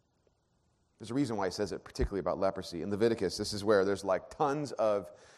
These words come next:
if some of you have been reading it in the, like, daily message, the Bible, and you're like, "Oh my gosh, there is a hundred different distinctions." If there, like, if you read Leviticus thirteen and fourteen, if you read it, I know some of you, you know, trudge through it, and it's like, there's verse after verse of, if it's a white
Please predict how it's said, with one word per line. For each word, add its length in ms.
if 120
some 100
of 60
you 80
have 80
been 100
reading 220
it 100
in 140
the, 120
like, 440
daily 240
message, 380
the 60
Bible, 300
and 100
you're 120
like, 180
"Oh 100
my 180
gosh, 320
there 180
is 200
a 60
hundred 580
different 320
distinctions." 440
If 120
there, 200
like, 140
if 100
you 160
read 360
Leviticus 380
thirteen 260
and 100
fourteen, 360
if 80
you 60
read 200
it, 180
I 60
know 80
some 180
of 60
you, 220
you 140
know, 60
trudge 340
through 160
it, 80
and 140
it's 120
like, 220
there's 260
verse 320
after 300
verse 260
of, 180
if 160
it's 300
a 60
white 500